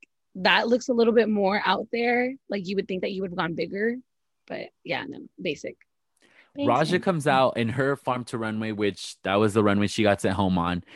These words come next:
Speaker 2: And she's giving Mother Nature, Groot,
Speaker 1: Yes.
Speaker 2: if you will, earthy. It was, it was good. I liked it.
Speaker 1: I loved it. She was up there with Scarlet Envy for me.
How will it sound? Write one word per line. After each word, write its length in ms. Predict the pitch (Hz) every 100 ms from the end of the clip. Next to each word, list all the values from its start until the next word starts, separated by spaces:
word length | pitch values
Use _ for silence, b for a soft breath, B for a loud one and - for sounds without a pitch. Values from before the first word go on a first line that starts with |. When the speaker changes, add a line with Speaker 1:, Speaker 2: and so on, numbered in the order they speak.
| B B B B
Speaker 2:
And 440 | 117 120 117 113 107
she's 240 | 160 156
giving 240 | 170 147
Mother 280 | 113 117 104
Nature, 840 | 117 165 175 170 - 170 170 156
Groot, 360 | 107 98 117 160
Speaker 1:
Yes. 260 | 175 202 -
Speaker 2:
if 60 |
you 120 | 151
will, 320 | 147 151 151 -
earthy. 580 | 135 151 - 156 151 135 - -
It 60 |
was, 220 | 196 247 170
it 120 | 180
was 200 | 233 160
good. 260 | 143 139 -
I 140 | 147
liked 260 | 120 104 113
it. 220 | 117 - _ _ _ _ _ _ _
Speaker 1:
I 120 | 190
loved 200 | 180 175
it. 200 | 151 147
She 100 | -
was 80 | 165 -
up 80 | -
there 140 | 180
with 100 | 180
Scarlet 280 | - 190 180
Envy 220 | 190 190 180
for 120 | 190
me. 520 | 185 175 165 170